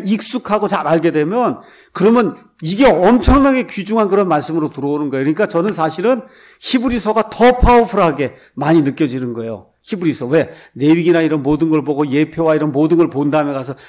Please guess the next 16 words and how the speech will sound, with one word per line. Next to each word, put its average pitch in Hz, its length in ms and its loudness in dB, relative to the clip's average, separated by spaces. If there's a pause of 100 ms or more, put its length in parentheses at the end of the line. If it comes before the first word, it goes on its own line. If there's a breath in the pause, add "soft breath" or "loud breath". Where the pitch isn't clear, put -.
히브리서를 180 600 -4
읽으니까 127 460 -4
그냥 180 300 -4 (380 loud breath)
막 - 220 0
히브리서가 208 460 -4
살아서 202 420 -2
움직이는 156 340 0
것처럼 127 300 -4
이렇게 120 180 -4
느껴지는 120 480 -4
거예요. 113 280 -8 (340 soft breath)
이런 208 300 0
걸 202 120 2
잘 - 360 -10
이해를 131 460 0
하시고 117 720 -8